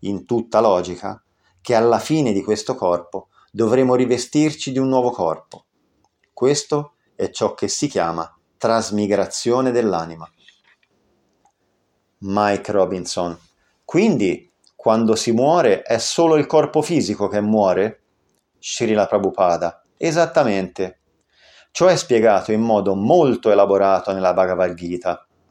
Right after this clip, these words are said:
due, verso venti.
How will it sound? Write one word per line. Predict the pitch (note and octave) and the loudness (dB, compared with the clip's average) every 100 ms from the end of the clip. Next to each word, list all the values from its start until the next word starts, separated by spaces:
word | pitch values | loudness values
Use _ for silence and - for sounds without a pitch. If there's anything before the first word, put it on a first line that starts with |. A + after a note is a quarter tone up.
| _ _ | _ _
due, | - F#2 G#2 F#2+ F2 - _ _ | -16 -4 -2 0 -2 -6 _ _
verso | G2 F#2+ G2+ - G2 | -6 0 0 0 -4
venti. | F#2 E2+ D#2+ - - - | -2 -4 -8 -16 -20 -20